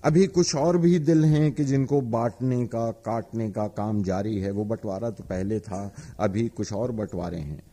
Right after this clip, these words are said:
बाकी हैं। मुझे वाघा पे टोबा टेक सिंह वाले बिशन से जाके मिलना है, खबर देनी है उसके दोस्त अफजल को। वो लैणा सिंह, वधावा सिंह, वो भैण अमृत, वो सारे कत्ल होकर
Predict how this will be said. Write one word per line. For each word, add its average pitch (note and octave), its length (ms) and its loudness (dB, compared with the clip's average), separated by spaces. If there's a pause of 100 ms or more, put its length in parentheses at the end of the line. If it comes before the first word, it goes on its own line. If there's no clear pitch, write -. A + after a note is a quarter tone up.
(120)
बाकी E2+ 380 -8
हैं। D2 220 -6 (1500)
मुझे G#2+ 220 2
वाघा G#2 340 0
पे A2+ 120 -2
टोबा A2 340 0
टेक A2+ 340 -2
सिंह A#2 240 -2
वाले G#2+ 200 0
बिशन A2 340 -2
से A#2 180 -2
जाके F#2+ 320 -2
मिलना F#2+ 360 2
है, G#2 280 0 (640)
खबर A2 320 2
देनी C#3+ 340 4
है A2+ 100 2
उसके G#2 300 -2
दोस्त F#2 420 -2
अफजल E2 360 -2
को। F#2 240 -4 (2000)
वो F2+ 120 2
लैणा G#2 380 2
सिंह, G#2+ 360 0
वधावा F#2+ 400 0
सिंह, F#2+ 340 -2
वो F2 140 -8
भैण F2+ 220 -2
अमृत, G2 420 -6 (420)
वो F#2+ 100 -6
सारे G#2 340 -4
कत्ल B2+ 380 -6
होकर F#2+ 460 -6